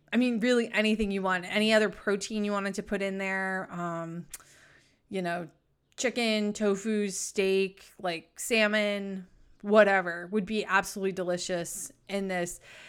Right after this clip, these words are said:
And it really doesn't need to heat the kitchen up. And honestly, with the ramen noodles, I will get, it's, like, an organic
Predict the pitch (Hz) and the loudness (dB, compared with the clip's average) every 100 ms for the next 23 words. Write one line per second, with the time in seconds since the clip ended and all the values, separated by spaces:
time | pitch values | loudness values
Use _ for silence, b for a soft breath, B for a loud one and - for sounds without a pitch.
0 | B B 226 240 233 226 262 247 233 233 | B B 2 2 2 2 4 6 6 6
1 | 220 208 196 220 208 170 208 202 208 196 | 2 0 -4 -8 -10 -4 -2 -2 0 0
2 | 196 226 226 220 214 220 220 262 247 240 | -2 -2 -2 2 2 2 -2 -4 -4 0
3 | 220 208 190 185 202 214 220 220 233 233 | 0 2 2 2 2 2 2 2 2 2
4 | 226 - 180 196 196 190 185 180 175 - | -2 2 4 4 2 2 2 4 2 -4
5 | b b b b b _ - 214 220 240 | b b b b b _ 0 0 2 2
6 | 226 208 196 185 196 208 226 226 - | 2 2 0 0 0 2 0 -2 -18